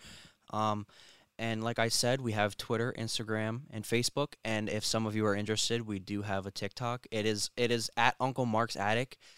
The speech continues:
but in between each word, so uncles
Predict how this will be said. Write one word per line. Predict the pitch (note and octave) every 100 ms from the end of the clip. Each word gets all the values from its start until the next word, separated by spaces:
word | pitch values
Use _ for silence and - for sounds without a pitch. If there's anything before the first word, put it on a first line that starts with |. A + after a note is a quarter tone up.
| - -
but | A2+
in | - A#2
between | A#2 - A2+
each | G2+ G#2+ -
word, | G2 G2+ G#2+
so | G#2 -
uncles | G#2+ - G#2+ G#2+ -